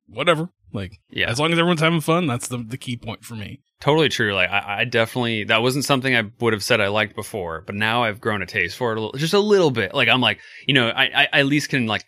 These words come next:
Speaker 2: get into it, enjoy it for what it is, and be like, "All right, this is, you know, it's uncomfortable. It's like, I have to think on my feet," but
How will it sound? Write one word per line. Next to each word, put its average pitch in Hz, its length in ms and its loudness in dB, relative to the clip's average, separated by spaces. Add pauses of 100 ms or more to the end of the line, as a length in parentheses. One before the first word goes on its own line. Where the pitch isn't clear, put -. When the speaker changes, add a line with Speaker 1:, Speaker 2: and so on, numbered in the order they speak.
(720)
Speaker 2:
get 117 160 2
into 110 300 -2
it, 98 80 -2
enjoy 95 460 -6
it 87 240 -4 (220)
for 110 200 -2
what 98 160 -4
it 87 100 -6
is, 85 460 -8
and 90 100 -12
be 87 60 -12
like, 82 140 -4
"All 104 60 -2
right, 98 240 0
this 104 160 -8
is, 101 360 -6
you 98 80 -12
know, 92 80 -8
it's 87 80 -12
uncomfortable. 131 500 -2
It's 110 100 -6
like, 98 160 -2 (320)
I 92 80 -4
have 101 180 -2
to 104 140 -4
think 131 260 0
on 117 60 -4
my 110 80 -2
feet," 147 340 -2 (180)
but 107 280 0